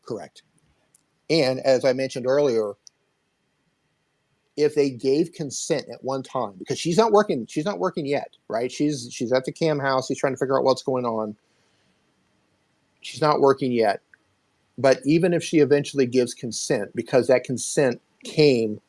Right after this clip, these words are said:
through deception, through fraud, through lies, manipulation,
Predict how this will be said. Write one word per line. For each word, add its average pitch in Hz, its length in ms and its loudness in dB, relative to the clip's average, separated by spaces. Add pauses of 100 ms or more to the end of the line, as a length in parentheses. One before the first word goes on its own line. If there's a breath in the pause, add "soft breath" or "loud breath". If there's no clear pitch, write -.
through 131 300 2
deception, 120 640 2
through 117 180 -6
fraud, 107 460 2
through 123 140 -4
lies, 104 340 0
manipulation, 107 680 -4